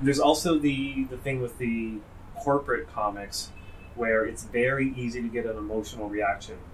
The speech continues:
from a, from the reader. Like, if I took over Spider-Man and I wrote a three-issue story building up to the death of Aunt May and I killed off Aunt May, that would get reaction.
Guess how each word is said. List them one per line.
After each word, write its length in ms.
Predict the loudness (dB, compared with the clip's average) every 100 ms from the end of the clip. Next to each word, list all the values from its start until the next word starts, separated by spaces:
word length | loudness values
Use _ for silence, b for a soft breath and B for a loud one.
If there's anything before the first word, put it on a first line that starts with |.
| -16 -14 -14 -10
from 240 | -6 -4
a, 200 | -4 -8 -10 -14 -14 -12 -8
from 220 | -8 -6
the 60 |
reader. 340 | -4 -4 -4 -10 -12 -10 -10 -10 -12 -12 -2
Like, 160 | 2 6
if 120 | 10
I 420 | 12 10 8 2
took 220 | 0 4
over 160 | 6 6
Spider-Man 680 | 6 8 8 6 2 0 -2 -6 -10 -8 -8 -4
and 120 | 2
I 260 | 4 4 4
wrote 200 | 4 4
a 40 | 2
three-issue 560 | 0 2 2 2 0
story 460 | 0 0 4 4 2
building 280 | 0 -2 -2
up 120 | -6
to 40 | -6
the 60 | 0
death 240 | 2 2
of 80 | -2
Aunt 200 | -8 -8
May 180 | -8 -8
and 120 | -8
I 20 |
killed 200 | -8 -2
off 120 | -2 -2
Aunt 180 | -6 -12
May, 220 | -10 -10 -12 -14 -16 -16 -4 6
that 180 | 8 6
would 100 | 2
get 200 | -2 -2 -8
reaction. 440 | -4 -4 -6 -10